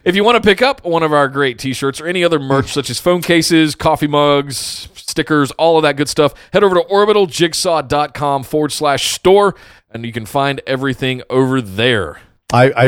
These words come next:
Speaker 2: I'm, li-, I'm thinking about, like, a Mister Bootyworth, like, just, like, him standing there with, like, a ear penetrator underneath.
Speaker 1: Uh,
Speaker 2: I, hey, tell me if you think that you would, anyone want that? Let us know. All right.
Speaker 1: What was the ear thing in The Matrix?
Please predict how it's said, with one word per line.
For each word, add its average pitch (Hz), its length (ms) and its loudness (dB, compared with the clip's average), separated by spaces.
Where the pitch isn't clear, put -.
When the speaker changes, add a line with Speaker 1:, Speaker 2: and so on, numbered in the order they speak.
Speaker 2:
I'm, 139 120 4
li-, 147 220 2
I'm 147 120 2
thinking 156 260 4
about, 139 200 4
like, 127 180 0
a 120 40 2
Mister 131 360 0
Bootyworth, 131 680 4
like, 127 280 0
just, 139 160 -2
like, 127 140 -6
him 143 180 -2
standing 151 240 0
there 147 100 6
with, 135 100 4
like, 131 120 0
a 123 200 0
ear 147 200 2
penetrator 143 680 2
underneath. 127 560 0
Speaker 1:
Uh, 107 540 -6
Speaker 2:
I, 120 160 -4
hey, 202 280 2
tell 165 140 4
me 185 120 2
if 143 100 2
you 151 60 0
think 147 140 0
that 151 140 2
you 147 120 2
would, 131 260 -6
anyone 190 380 2
want 226 180 0
that? 240 180 2
Let 165 120 2
us 180 160 -2
know. 135 240 2
All 208 180 4
right. 170 240 2
Speaker 1:
What 277 100 2
was 214 100 0
the 170 140 -2
ear 190 140 4
thing 170 200 0
in 143 60 -2
The 127 60 -6
Matrix? 123 640 -6